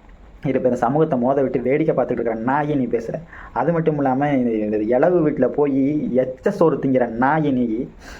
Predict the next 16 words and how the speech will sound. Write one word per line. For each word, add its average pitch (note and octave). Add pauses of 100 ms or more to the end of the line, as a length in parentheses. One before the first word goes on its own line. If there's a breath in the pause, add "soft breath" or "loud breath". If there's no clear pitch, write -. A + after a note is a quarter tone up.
(120)
அண்ணன் C3
ராமர் D#3+
பாண்டியன் B2+
இறந்தப்போ, C3 (460 loud breath)
ஏங்க, F3
ஊரே F3+
அழுகுதுங்க, D#3+
உலகமே D#3+
அழுகுதுங்க, D#3
தேவந்தூர்குள்ள D#3+
வேளாளர் C#3+
சமூகம் C#3+
ஒட்டுமொத்தமா C#3+
சோகத்துல D#3+
ஆழ்ந்து C#3+
நிக்குதுங்க. C3